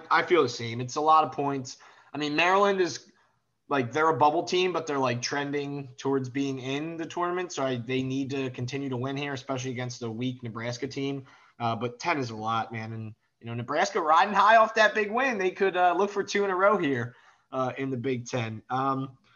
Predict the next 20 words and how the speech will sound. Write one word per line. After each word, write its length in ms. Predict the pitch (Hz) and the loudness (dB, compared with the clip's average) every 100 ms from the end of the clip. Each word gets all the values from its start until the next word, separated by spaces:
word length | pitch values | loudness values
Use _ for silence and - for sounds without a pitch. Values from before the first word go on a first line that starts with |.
| _ _ - | _ _ 4
all 100 | 175 | 4
right, 120 | 147 | 4
next 240 | 180 202 | 0 2
one 140 | 208 202 | 4 6
up, 200 | 196 170 | 6 4
another 280 | 143 160 165 | 2 4 4
big 200 | 170 160 | 2 0
number 240 | 160 151 | 0 0
here. 160 | 160 156 | 0 0
Don't 200 | 147 147 | 0 0
know 120 | 151 | 0
if 80 | 143 | -2
you 60 | 143 | -4
have 160 | 139 | -4
anything. 440 | 139 139 131 135 127 | -4 -6 -6 -8 -4
Oklahoma 400 | 156 160 165 160 | -4 -2 -4 -4
State 380 | 151 151 147 120 | -4 -2 -2 -2
laying 300 | 135 143 147 | -4 -4 -4
eleven 460 | 127 131 135 131 123 | -2 0 0 -2 -4
versus 240 | 113 | -6